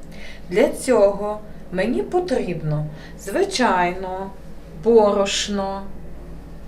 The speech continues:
дріжджі, маргарин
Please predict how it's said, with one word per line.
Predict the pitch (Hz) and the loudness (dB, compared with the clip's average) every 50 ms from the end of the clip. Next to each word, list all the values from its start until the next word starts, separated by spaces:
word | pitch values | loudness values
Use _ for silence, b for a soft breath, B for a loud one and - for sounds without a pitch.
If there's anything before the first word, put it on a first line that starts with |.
| - - - - - - - - - - - 180 - | -14 -12 -14 -14 -12 -12 -12 -12 -12 -12 -12 -8 -4
дріжджі, | - 294 320 320 277 262 247 226 220 208 - - - 202 214 214 214 214 220 220 - - - - - - - - - - - - - | -2 -2 0 0 0 2 2 2 2 0 -4 -6 -4 0 2 4 4 2 2 -2 -6 -10 -12 -14 -14 -14 -14 -16 -16 -14 -12 -6 2
маргарин | 208 226 262 302 339 339 - 311 294 277 269 240 214 190 185 175 175 180 | 4 4 6 6 4 2 0 0 0 2 2 0 0 0 0 0 0 0